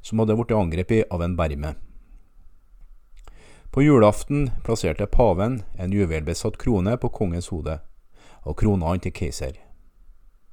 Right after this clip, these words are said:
Keisertitelen gav Karl den store ny prestisje. Han ble sett på som likemann til den bysantiske keiseren. Herre gjorde den bysantiske keiseren sint.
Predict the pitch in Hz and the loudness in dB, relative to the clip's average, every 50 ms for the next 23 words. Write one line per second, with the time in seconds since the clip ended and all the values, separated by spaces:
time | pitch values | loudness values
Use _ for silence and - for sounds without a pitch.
0 | - _ - - - - - - - _ _ _ - - - - - - - - | -20 _ -20 -20 -20 -20 -20 -20 -20 _ _ _ -20 -20 -20 -20 -20 -20 -20 -20
1 | - - - - - - 143 120 - - 92 - - 95 - - 120 127 131 120 | -20 -20 -18 -6 0 2 2 4 4 2 0 0 0 -2 2 2 2 4 4 2
2 | 104 95 98 101 - - - 98 98 101 104 104 - - - 98 87 80 87 95 | 2 2 0 0 0 0 0 2 2 2 0 -2 -4 -4 -2 0 0 2 2 0
3 | 92 95 101 107 104 98 - - - 101 92 - 101 87 82 - 71 - - - | 0 0 0 0 -2 -2 -4 -6 -6 -6 -4 -4 -6 -6 -6 -6 -8 -8 -10 -14
4 | _ _ - - - - - - - - _ _ - - - - - - - - | _ _ -20 -20 -20 -20 -20 -20 -20 -20 _ _ -20 -20 -20 -20 -20 -20 -20 -20
5 | - - - _ - - - - - - - _ - - - - - - - - | -20 -20 -20 _ -20 -20 -20 -20 -20 -20 -20 _ -20 -20 -20 -20 -20 -20 -20 -20
6 | - - - 82 90 101 120 117 - - 117 117 - - 123 123 127 120 - 123 | -16 -10 -6 -2 0 0 0 0 2 0 0 0 2 2 2 2 2 2 0 0
7 | 120 110 107 110 90 - 87 85 101 120 143 135 - - - - - 80 80 85 | 2 2 2 2 0 0 -2 -2 0 0 0 -2 -4 -10 -12 -8 -8 -4 -2 -2
8 | 92 92 95 95 - - 82 78 - 73 - - - 82 - - 85 71 - 80 | -2 -2 -4 -4 -6 -6 -8 -6 -6 -8 -8 -6 -6 -6 -6 -6 -6 -6 -6 -6
9 | 76 76 - - - - - - - - - - - - - - - - - - | -8 -8 -10 -14 -20 -20 -20 -20 -20 -20 -20 -20 -20 -20 -20 -20 -20 -20 -20 -20
10 | - - - - - - - - - - - - - - - - 85 87 101 110 | -20 -20 -20 -20 -20 -20 -20 -20 -20 -20 -20 -20 -20 -14 -8 -4 0 2 4 6
11 | 127 127 113 98 104 110 113 113 117 113 120 - - 98 90 - 90 85 - - | 6 8 8 6 6 6 4 2 2 0 -2 -4 -2 -4 -2 -2 -4 -6 -2 -2
12 | 104 - - 98 85 - - 82 80 - - 76 73 76 - - | -4 -2 -2 -4 -4 -2 -4 -6 -6 -6 -8 -10 -10 -10 -12 -16